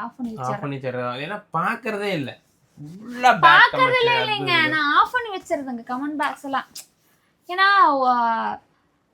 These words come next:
Speaker 1: எங்களை ஃபாலோ பண்ணி வச்சிருக்கோம், எங்க வீடியோஸ் பிடிக்கிறாங்க, பார்க்கறாங்க. அப்ப அந்த கமெண்ட்ஸ் எல்லாம் போய் படிக்கல, "இவ்ளோ கேவலமா திட்டுறாங்க, ஆனா என்ன வீடியோஸ் போடுறாங்க?" அப்படின்னு வந்து அவங்க வந்து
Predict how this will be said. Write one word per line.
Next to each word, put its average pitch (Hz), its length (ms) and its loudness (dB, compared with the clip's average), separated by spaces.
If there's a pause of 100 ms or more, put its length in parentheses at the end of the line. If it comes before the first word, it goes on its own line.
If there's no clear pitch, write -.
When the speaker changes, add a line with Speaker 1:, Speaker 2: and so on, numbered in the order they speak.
(640)
Speaker 1:
எங்களை 392 320 4 (520)
ஃபாலோ 339 260 6 (100)
பண்ணி 370 200 -2
வச்சிருக்கோம், 320 440 -6
எங்க 359 180 -6
வீடியோஸ் 359 280 -8
பிடிக்கிறாங்க, 320 360 -6 (100)
பார்க்கறாங்க. 311 440 -2
அப்ப 269 180 -2
அந்த 294 180 -6
கமெண்ட்ஸ் 294 300 -4
எல்லாம் 349 180 -6
போய் 311 220 -8
படிக்கல, 302 280 -10 (380)
"இவ்ளோ 359 200 -4 (120)
கேவலமா 339 420 -4 (120)
திட்டுறாங்க, 269 520 -6
ஆனா 277 160 -4
என்ன 285 220 -4
வீடியோஸ் 269 360 -8
போடுறாங்க?" 226 380 -12 (600)
அப்படின்னு 359 340 -4
வந்து 339 160 -6 (100)
அவங்க 302 240 -2
வந்து 277 160 -4